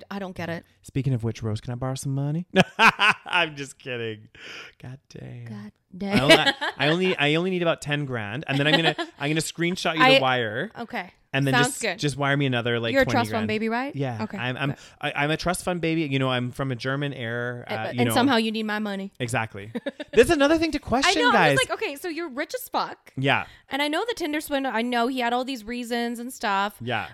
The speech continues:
Speaker 1: But then someone, like, commented, and I was like, "That makes sense." Basically, like, so he was saying, "Okay, because, like, I don't wanna be tracked."
Speaker 2: Mm-hmm.
Speaker 1: I'm like, "First of all, bitch, you met me four weeks ago.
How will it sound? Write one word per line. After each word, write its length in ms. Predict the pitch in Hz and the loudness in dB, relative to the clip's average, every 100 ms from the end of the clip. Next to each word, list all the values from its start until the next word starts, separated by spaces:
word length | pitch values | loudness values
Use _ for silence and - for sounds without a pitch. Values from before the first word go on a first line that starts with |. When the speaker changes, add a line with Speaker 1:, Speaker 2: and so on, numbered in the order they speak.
| - | -4
Speaker 1:
But 240 | 233 214 | -2 0
then 180 | 226 226 | -2 -2
someone, 320 | 262 302 392 | -4 -4 -4
like, 240 | 285 214 - - | -4 -6 -10 -12
commented, 500 | - 220 233 226 180 | -8 -6 -4 -4 -4
and 100 | 185 | -4
I 60 | 185 | -6
was 100 | 190 | -6
like, 160 | 185 185 | -8 -4
"That 160 | 254 | -4
makes 240 | 294 190 - | -4 -8 -10
sense." 300 | 190 90 240 | -12 -12 -10
Basically, 460 | 247 254 247 220 | -8 -8 -10 -10
like, 240 | 208 185 - _ _ _ _ _ | -8 -10 -14 _ _ _ _ _
so 140 | - | -8
he 160 | 254 294 | -6 -6
was 100 | 294 | -4
saying, 240 | 269 240 214 | -4 -4 -6
"Okay, 160 | 220 | -8
because, 300 | 190 - 226 | -8 -10 -8
like, 200 | 214 196 | -8 -8
I 80 | 202 | -6
don't 100 | 214 | -2
wanna 140 | 233 240 | -2 -2
be 80 | |
tracked." 640 | 247 - 214 185 220 - - _ | -4 -4 -2 -2 -4 -8 -20 _
Speaker 2:
Mm-hmm. 240 | 117 113 104 | -8 -8 -8
Speaker 1:
I'm 60 | |
like, 160 | 247 254 | -10 -10
"First 200 | 403 - | -12 -10
of 60 | 202 | -10
all, 240 | - 233 _ 185 | -10 -12 _ -6
bitch, 200 | 254 - | -6 -6
you 220 | 214 320 | -8 -6
met 180 | 285 254 | -4 -2
me 120 | 208 | -4
four 240 | 208 226 240 | -2 0 0
weeks 260 | 214 - | -2 -6
ago. 320 | 185 - - | -8 -6 -4